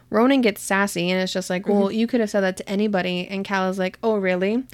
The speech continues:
Speaker 1: So Kala puts him in his place by telling him that his father died because of a secret that he knows. And
Speaker 2: Oof.
Speaker 1: yeah, 'cause of a secret and he knows what it is. And Ronan just smiles and he's just like, "Forget this, I'm outta here."
Speaker 2: <laughs>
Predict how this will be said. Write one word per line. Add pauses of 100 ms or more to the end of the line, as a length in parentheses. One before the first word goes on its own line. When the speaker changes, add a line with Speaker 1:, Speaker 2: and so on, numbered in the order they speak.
(260)
Speaker 1:
So
Kala
puts
him
in
his
place
by
telling
him
that
his
father
died
because
of
a
secret
that
he
knows. (220)
And
Speaker 2:
Oof. (200)
Speaker 1:
yeah, (360)
'cause
of
a
secret
and
he
knows
what
it
is.
And
Ronan
just
smiles
and
he's
just
like, (200)
"Forget
this,
I'm
outta
here." (180)
Speaker 2:
<laughs>